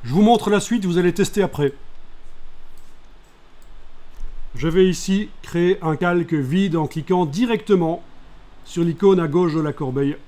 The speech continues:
Voilà, je travaille sur un calque vide. Je vais activer cet outil qui s'appelle le tampon.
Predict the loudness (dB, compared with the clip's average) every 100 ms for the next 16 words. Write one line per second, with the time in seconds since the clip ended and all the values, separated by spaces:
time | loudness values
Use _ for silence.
0 | -20 -20 -20 -20 -20 -20 -20 -20 -18 -16
1 | -16 -8 -4 -2 -2 -6 -4 -4 0 0
2 | 0 -2 -4 -4 -6 -12 -16 -18 -18 -18
3 | -18 -18 -18 -18 -18 -18 -20 -20 -20 -20
4 | -20 -20 -20 -16 -4 0 0 0 0 -2
5 | 0 0 2 2 2 -4 -20 -20 -20 -18
6 | -20 -20 -20 -20 -20 -20 -20 -20 -18 -8
7 | -6 -6 -2 0 0 0 -2 0 0 0
8 | 0 0 2 -2